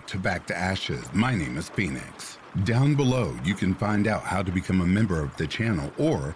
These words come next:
buy me a coffee if you are enjoying what you are hearing. To those of you who are new to the channel and you are enjoying what you're hearing, or you've been here already and haven't done so, please don't forget to subscribe, like, share, and comment.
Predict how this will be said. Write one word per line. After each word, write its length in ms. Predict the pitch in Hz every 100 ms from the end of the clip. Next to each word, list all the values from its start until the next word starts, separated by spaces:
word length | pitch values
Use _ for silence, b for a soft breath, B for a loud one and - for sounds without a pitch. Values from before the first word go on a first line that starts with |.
| -
buy 140 | 98 95
me 160 | 90
a 80 | 78
coffee 500 | - 127 113 82 78 -
if 240 | 123 -
you 160 | 92 85
are 60 |
enjoying 520 | 78 78 117 69 60 - -
what 200 | 92 85
you 80 | 90 76
are 60 |
hearing. 420 | 78 101 139 120 -
To 100 | 135
those 260 | 139 143 113
of 100 | 113
you 200 | 78 71
who 200 | 98 98
are 80 |
new 160 | 85 92
to 120 | 78
the 140 | 87 76
channel 440 | - 95 82 58
and 200 | 78 90
you 160 | 101 95
are 80 | 82
enjoying 460 | 78 95 104 82
what 180 | 76 73
you're 100 | 67
hearing, 480 | 73 107 85 62 - -
or 240 | 147 127
you've 280 | 76 85 71
been 180 | 82 76
here 160 | 85
already 400 | 76 71 71 69
and 100 | 69
haven't 300 | 80 78 69
done 240 | 62 117 143
so, 240 | - 62 - - - - -
please 340 | 147 107 -
don't 240 | - 104 -
forget 340 | 85 104 -
to 340 | - 78 - - - -
subscribe, 720 | - 101 - 123 107 - - - - - - - -
like, 440 | 120 95 - - - - - -
share, 580 | - - 147 90 - - - - -
and 200 | 101 92
comment. 720 | 101 107 107 85 - - -